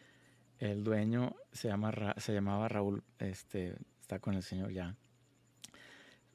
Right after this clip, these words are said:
Este, pero le decían Salomón por sabio,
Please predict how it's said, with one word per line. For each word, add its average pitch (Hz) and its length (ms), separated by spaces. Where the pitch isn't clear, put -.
Este, 95 640
pero 107 320
le 110 120
decían 117 280
Salomón 110 380
por 117 180
sabio, 117 420